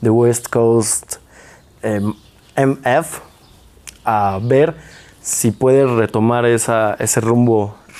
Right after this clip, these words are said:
triunfador ante Leon Edwards. Las últimas dos peleas se vienen en la costelar, Figueiredo contra Brandon Moreno.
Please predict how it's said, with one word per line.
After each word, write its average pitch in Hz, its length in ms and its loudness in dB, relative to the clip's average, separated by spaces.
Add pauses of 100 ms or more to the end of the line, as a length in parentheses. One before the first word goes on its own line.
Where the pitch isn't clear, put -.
(360)
triunfador 117 460 0
ante 110 260 -2
Leon 117 280 2
Edwards. 113 540 0 (1600)
Las 135 180 0
últimas 165 720 2
dos 151 200 2
peleas 151 680 2 (240)
se - 240 -2
vienen 139 340 4
en 147 120 4
la 127 120 0
costelar, 127 600 2 (1000)
Figueiredo 147 640 4
contra 120 360 2
Brandon 127 300 2
Moreno. 107 480 2